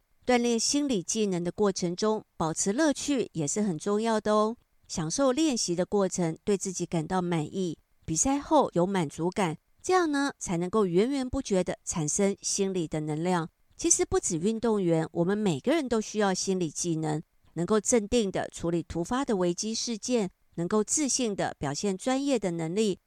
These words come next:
能够及时地消化压力，能够随时做好自我调整。从确认问题到自我承诺，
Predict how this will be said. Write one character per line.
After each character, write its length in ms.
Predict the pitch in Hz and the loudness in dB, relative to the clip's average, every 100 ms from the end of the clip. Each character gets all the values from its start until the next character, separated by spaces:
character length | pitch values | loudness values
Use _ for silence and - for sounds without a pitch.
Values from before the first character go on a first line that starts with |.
| _ - | _ -8
能 100 | 180 | 0
够 160 | 233 | 0
及 280 | 214 190 269 | 0 0 0
时 240 | - 180 | 0 0
地 220 | 170 170 - | 0 0 0
消 240 | - 185 185 | -2 0 0
化 180 | 202 | 0
压 260 | 170 175 170 | 0 2 2
力， 280 | 175 170 165 _ _ | 2 0 -2 _ _
能 140 | - 170 | -8 -2
够 120 | 208 | 0
随 240 | - 220 | 4 4
时 300 | 381 - 185 - | 4 2 -2 -2
做 180 | - 180 | -2 0
好 160 | 170 | 0
自 180 | 147 - | -4 -2
我 140 | 165 147 | 0 0
调 260 | 180 151 | 0 -2
整。 300 | 165 185 147 151 _ _ | 0 0 0 -4 _ _
从 180 | - 185 | 0 2
确 280 | 220 - 302 | 2 2 4
认 200 | 277 262 | 4 2
问 240 | 254 247 | 2 0
题 360 | 220 185 190 202 | 0 0 2 0
到 160 | - 196 | 0 0
自 200 | - 202 | 2 0
我 160 | 165 151 | 0 -2
承 280 | - 151 | -2 -2
诺， 260 | 180 190 151 | 0 0 -2